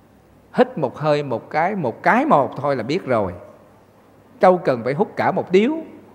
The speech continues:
rồi hết điếu này sang điếu khác, nó tập lần thành thói quen, chúng ta sẽ bị nô lệ cho điếu thuốc.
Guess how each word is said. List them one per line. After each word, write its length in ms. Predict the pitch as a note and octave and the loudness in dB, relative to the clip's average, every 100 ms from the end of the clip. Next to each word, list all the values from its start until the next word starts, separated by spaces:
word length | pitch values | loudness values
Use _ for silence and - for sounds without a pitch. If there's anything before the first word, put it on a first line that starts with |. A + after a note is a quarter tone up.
| - - | -20 -8
rồi 120 | A#2 | -2
hết 180 | F#3 G#3+ | -2 0
điếu 180 | A#3+ A#3+ | -2 0
này 260 | E3 A#2 | -2 -2
sang 220 | A2 E3+ | -2 -2
điếu 120 | F3 G3 | -2 -2
khác, 220 | F#3+ G#3 | -2 -4
nó 60 | |
tập 300 | G3+ D#3 - | -4 -2 -2
lần 240 | C3 C3 G2+ | 0 -2 -2
thành 260 | - A#2+ G2 | -4 -4 -2
thói 120 | C#3+ | -4
quen, 240 | E3+ D#3+ C#3+ | -2 -4 -4
chúng 140 | F#3 F#3 | -6 0
ta 220 | D#3+ D3 | 0 0
sẽ 340 | C3+ B2 D3+ - - - | 0 2 0 -2 -12 -8
bị 200 | A#2+ A2 | -4 -2
nô 280 | C3 D#3+ D3+ | 0 0 0
lệ 280 | B2 G2 F#2+ | -4 -6 -6
cho 160 | C3 | -8
điếu 200 | C3 D3 | -6 -6
thuốc. 240 | D#3+ D#3+ | -6 -6